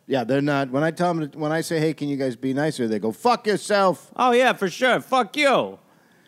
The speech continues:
Speaker 1: Um, so the cab, the cab drivers al-, also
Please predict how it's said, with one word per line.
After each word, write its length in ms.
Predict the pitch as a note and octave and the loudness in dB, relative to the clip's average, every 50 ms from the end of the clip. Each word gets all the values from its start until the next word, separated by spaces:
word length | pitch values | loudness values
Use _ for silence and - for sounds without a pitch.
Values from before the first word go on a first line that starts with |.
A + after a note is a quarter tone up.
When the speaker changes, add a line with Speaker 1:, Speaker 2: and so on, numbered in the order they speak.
| _ _ _ _ _ _ _ _ _ _ _ _ _ _ _ _ _ _ _ _ _ _ _ - | _ _ _ _ _ _ _ _ _ _ _ _ _ _ _ _ _ _ _ _ _ _ _ -2
Speaker 1:
Um, 340 | D3 C#3+ C#3+ C#3 C#3 C#3 - - | 0 0 0 0 -2 -4 -6 -8
so 240 | - - F#3+ F#3 | -6 -4 -2 -2
the 100 | F3 F#3+ | -2 -4
cab, 380 | F#3+ - G#3+ G3+ G#3 A#3+ B3+ B3 | -8 -8 -8 -6 -4 -4 -6 -6
the 60 | - F3+ | -10 -10
cab 260 | - - A3 C4 C4+ | -6 -4 -6 -4 -2
drivers 280 | - G#3+ F3 D#3 C3 | -2 -2 -2 -2 0
al-, 240 | D3+ D3 C#3 C3 E3 - | 0 0 -2 -2 -4 -4
also 400 | C3+ C3 C3+ - - B2 A2+ | -4 -4 -4 -4 -4 -6 -6